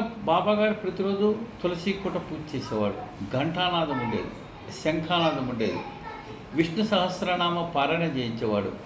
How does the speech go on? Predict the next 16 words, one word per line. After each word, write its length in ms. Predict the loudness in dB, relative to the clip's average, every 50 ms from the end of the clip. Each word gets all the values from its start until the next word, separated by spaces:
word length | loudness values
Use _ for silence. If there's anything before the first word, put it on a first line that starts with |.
| -14 -14 -16 -16 -16 -16 -16 -16 -16 -10 -2 2 4
చాందోపన 480 | 4 4 6 4 2 2 2 0 0
ఉపనిషత్తు 580 | 0 0 0 -2 -4 -4 -2 -4 -6 -6 -6 -6
చేసేవాడు, 560 | -4 -4 -4 -4 -2 0 0 2 2 2 0 -2 -8 -12 -14 -16 -16 -16 -16 -14 -8 -2
అదేవిధంగా 400 | 2 4 4 4 6 4 4 4
భగవద్గీత 520 | 2 2 2 2 2 2 0 -2 -2 -2 -2
పారాయణ 420 | -2 -2 0 0 0 0 0 -2
చేసేవాడు, 580 | -2 -2 -2 -2 -4 -2 -2 0 0 0 0 -2 -6 -8 -14 -14 -14 -14 -8 -2 2
ఏకనాథ 500 | 4 4 4 4 2 0 0 0 0 -2
భాగవతం 540 | -2 -4 -6 -4 -4 -4 -2 -2 -4 -4 -2 -2
పారాయణ 400 | -2 0 0 -2 -2 -2 -2 0
చేయించేవాడు, 440 | -2 -2 -2 -2 0 0 0 0 -2 -8 -12 -16 -16 -12 -8 -4 0
భావార్థ 480 | 2 4 4 4 4 2 0 0 -2
దీపిక 440 | -4 -4 -2 -2 -2 -2 -2 -2 -2
రామాయణం 500 | 0 2 2 2 2 2 0 0 -2 -2
పారాయణ 340 | -2 0 0 2 2 0 -2
చేసేవాడు. 840 | -2 -4 -4 -4 -2 0 2 2 2 0 -2 -6 -10 -14 -14 -16